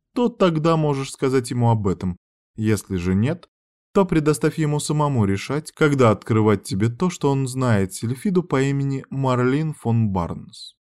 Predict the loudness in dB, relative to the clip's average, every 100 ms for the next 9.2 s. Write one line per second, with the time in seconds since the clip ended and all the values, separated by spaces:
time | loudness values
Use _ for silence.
0 | _ _ _ _ _ _ _ _ -4 -2
1 | -2 -2 -6 -10 _ _ _ _ -4 2
2 | 2 2 0 2 2 2 -2 -6 -4 -4
3 | -4 -10 -16 _ _ _ _ _ _ _
4 | _ _ _ _ -20 -4 -2 4 4 4
5 | 0 -2 0 0 0 0 0 2 0 -2
6 | -6 -2 0 2 4 4 4 2 2 0
7 | -4 -2 2 2 0 2 2 2 2 2
8 | 2 0 0 0 2 0 0 0 0 -4
9 | -12